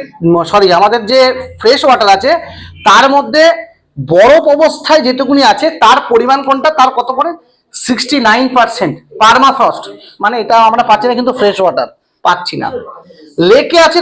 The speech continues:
কত পার্সেন্ট? প্রায় একুশ পার্সেন্ট। এইবার দেখ, তাহলে চলে গেল ষাট আর কুড়ি আশি আর নয় ঊননব্বই পয়েন্ট নয়, মানে নব্বই পার্সেন্ট, নাইনটি পার্সেন্ট চলে গেল এমন জল যে জলটাকে আমরা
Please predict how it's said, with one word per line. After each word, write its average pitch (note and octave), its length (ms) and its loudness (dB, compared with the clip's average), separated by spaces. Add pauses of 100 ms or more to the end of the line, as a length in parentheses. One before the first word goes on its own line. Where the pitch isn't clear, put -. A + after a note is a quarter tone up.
কত D#4 100 0 (100)
পার্সেন্ট? D#4+ 280 -2 (100)
প্রায় C4 280 2
একুশ C4+ 280 -4
পার্সেন্ট। D4 360 -2 (1200)
এইবার B3+ 280 2 (100)
দেখ, D3 120 0 (200)
তাহলে B3 180 2 (180)
চলে B3+ 240 4
গেল C#4 100 4 (800)
ষাট C4 440 4
আর C4+ 140 0
কুড়ি C4 180 -2 (140)
আশি C4+ 260 -4 (1200)
আর A3+ 80 4 (120)
নয় A#3+ 240 4
ঊননব্বই C4+ 480 4 (840)
পয়েন্ট C#4 260 2 (100)
নয়, A#3+ 200 4
মানে C4+ 120 0 (100)
নব্বই C4 420 2
পার্সেন্ট, C4+ 380 0 (540)
নাইনটি D4 500 0
পার্সেন্ট D4+ 420 0
চলে C4 200 0
গেল C#4+ 100 2 (160)
এমন D#4 180 4 (140)
জল A3 180 4 (600)
যে B3+ 100 0 (200)
জলটাকে C4+ 460 2
আমরা D4 200 2